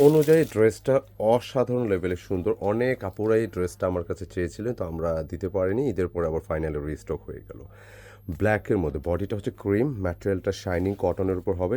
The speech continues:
যেহেতু পার্টি ড্রেস, এটা শাইনিং কটন হবে। আহ, টেন পার্সেন্ট মিক্স থাকতে পারে, মানে, সফট, মানে, সুপার সফট, এটা একদম সফট হবে। এবং এটার ডিজাইনটা দেখেন,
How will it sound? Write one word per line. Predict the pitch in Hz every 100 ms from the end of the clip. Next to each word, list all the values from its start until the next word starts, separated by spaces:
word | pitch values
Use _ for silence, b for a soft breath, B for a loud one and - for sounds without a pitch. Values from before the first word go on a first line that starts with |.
| 107
যেহেতু | 90 92
পার্টি | 87 87 101 95
ড্রেস, | 107 95
এটা | 85 87
শাইনিং | - 101 107 117 -
কটন | 85 82
হবে। | 78 76 127 175
আহ, | - - - 95 85
টেন | 101 95
পার্সেন্ট | 101 - 95
মিক্স | 90 -
থাকতে | 82 - 80
পারে, | 101 131
মানে, | 95 92 90 -
সফট, | - 95 - - - -
মানে, | 87 - -
সুপার | 135 - 104 -
সফট, | 80 90
এটা | 80 90 90
একদম | 85 110 113
সফট | - 101 -
হবে। | 107 160 - B B B B 95
এবং | 104 107
এটার | 123 110 90
ডিজাইনটা | - 98 98 101 90
দেখেন, | 98 - -